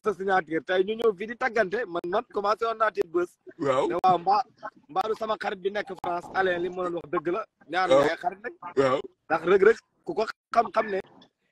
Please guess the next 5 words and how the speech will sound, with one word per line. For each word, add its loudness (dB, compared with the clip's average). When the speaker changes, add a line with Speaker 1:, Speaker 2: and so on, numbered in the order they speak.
Speaker 1:
bisam 0
musul -4
sedd. 2
Speaker 2:
Waaw. 0
Speaker 1:
Bombardier 4